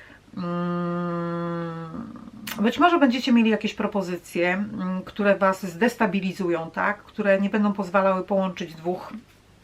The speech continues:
dwóch etatów, dwóch, dwóch zajęć. Może będą w dwóch różnych krańcach k-, <laughs> kraju.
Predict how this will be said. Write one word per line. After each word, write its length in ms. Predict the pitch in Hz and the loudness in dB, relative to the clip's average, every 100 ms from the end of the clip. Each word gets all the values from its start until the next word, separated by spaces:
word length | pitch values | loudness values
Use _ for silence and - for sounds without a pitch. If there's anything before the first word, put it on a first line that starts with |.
| _ _ - - _ - - - | _ _ -20 -20 _ -18 -18 -10
dwóch 240 | 185 233 262 | 0 2 4
etatów, 640 | 240 196 175 - 175 165 | 4 6 6 4 -2 -2
dwóch, 340 | 160 220 247 | 0 0 0
dwóch 400 | 185 180 165 254 | -4 -8 0 2
zajęć. 600 | 196 196 180 170 170 - | 4 4 4 2 -4 -4
Może 220 | 202 208 226 | 0 2 4
będą 300 | 226 226 214 | 4 4 2
w 80 | |
dwóch 260 | 185 196 233 | 0 -2 0
różnych 340 | 226 208 214 | 0 2 2
krańcach 480 | - 214 208 202 214 | 4 4 4 2 -2
k-, 120 | - 196 214 214 - - 202 | -2 0 0 -2 -4 -8 -10
<laughs> 460 | 185 208 220 196 - | -6 -6 -6 -8 -4
kraju. 480 | 202 190 170 170 | 4 4 4 0